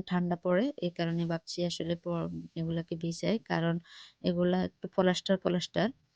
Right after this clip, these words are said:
আর ভিডিওতে তো অনেক সুন্দর দেখাচ্ছে আর কোয়ালিটিও ভালো বলছে, কিন্তু আসলে বাস্তবে দেখি যে একদম ওটার বিপরীত, তেমন ভালোই না। এই কারণে আসলে অনলাইন থেকে কেনাকাটার সময় বেছে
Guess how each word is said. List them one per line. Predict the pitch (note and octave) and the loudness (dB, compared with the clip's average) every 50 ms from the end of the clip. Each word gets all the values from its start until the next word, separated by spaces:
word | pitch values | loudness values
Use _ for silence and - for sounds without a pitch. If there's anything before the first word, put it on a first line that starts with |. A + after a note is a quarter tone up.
| _ _ _ _ - | _ _ _ _ 0
আর | E3+ E3 D#3+ D#3 D#3 D#3+ D#3 | 4 4 6 6 4 4 4
ভিডিওতে | D#3+ F3 F3 E3 F3 E3+ E3 E3 - E3 | 2 2 4 4 4 2 2 2 0 -2
তো | E3 - - E3 E3 E3 E3 - | -2 0 0 2 2 2 2 2
অনেক | D#3+ E3+ F3+ F#3+ - | 2 0 0 0 -2
সুন্দর | - - F#3 F3 E3 E3+ F3 | -4 -6 -4 -2 0 0 0
দেখাচ্ছে | E3+ E3+ F3 E3+ - F3+ E3+ - G3 - | 2 2 0 2 2 0 0 0 0 2
আর | E3+ E3+ E3+ E3+ | 4 4 2 2
কোয়ালিটিও | E3+ - F3 E3+ E3 D#3+ D#3+ E3+ E3+ - F3+ F3+ F3+ | 2 2 2 2 2 2 2 -2 -2 0 0 0 2
ভালো | E3+ E3 D#3+ D#3 D#3+ D#3+ | 2 0 0 0 0 0
বলছে, | E3 E3+ E3+ E3+ - - F3+ A3+ - _ _ - - - - - - _ _ _ _ | 2 0 0 -2 -2 -2 -2 -2 -2 _ _ -20 -20 -20 -20 -20 -20 _ _ _ _
কিন্তু | - G#3 G3 F#3 F#3 - F#3 F#3 F3+ F3 | 0 0 0 0 2 2 4 6 6 6
আসলে | - F3 E3+ - F3+ F3+ F3+ | 6 4 2 2 2 2 4
বাস্তবে | F3 F#3 F#3+ - - - - F3 F3+ F3 | 4 2 2 0 -2 -2 -2 0 0 0
দেখি | E3 E3 D#3+ D#3+ - - F3 | 0 0 -2 -2 -2 -2 -4
যে | E3 E3 F3 F3 | -2 0 2 2
একদম | E3+ E3 D#3+ E3+ F3 - F3 E3+ E3+ E3 - - | 2 2 0 -4 -4 -2 -2 0 0 -2 -4 -4
ওটার | E3+ E3 - F3 E3 D#3+ | -4 -2 0 0 0 2
বিপরীত, | E3+ E3+ E3+ - F3 E3 D#3+ F3+ F#3+ - _ _ _ _ _ _ - | 0 0 4 6 6 6 6 4 2 0 _ _ _ _ _ _ -2
তেমন | E3+ E3 E3 E3+ F3 E3+ | 0 0 0 0 -2 -2
ভালোই | E3+ E3 D#3+ E3 E3+ F3 E3 | 0 0 2 2 2 2 2
না। | E3 E3 F#3+ A#3 A3+ - - | 2 0 -2 -2 -4 -6 -4
এই | F3 E3+ E3 | -6 -4 -2
কারণে | - E3+ D#3+ E3 E3 E3+ | 2 2 2 4 4 2
আসলে | E3 D#3+ - E3+ E3+ E3+ | 0 0 0 0 2 2
অনলাইন | E3 D#3+ D#3+ E3 E3+ E3 D#3+ | 2 2 2 0 0 -2 -2
থেকে | - F3 E3+ F3 E3+ | -2 -2 -2 -2 -4
কেনাকাটার | - - F#3 F3 F3 E3+ E3 E3 E3 - D#3+ - | -4 -4 -4 -4 -4 -4 -4 -6 -6 -6 -6 -6
সময় | - - E3+ E3 E3 E3+ E3+ D#3+ | -4 -4 -2 0 0 0 -2 -2
বেছে | D#3+ E3 D#3+ D#3+ - - F3 | -2 -2 -2 -2 0 0 2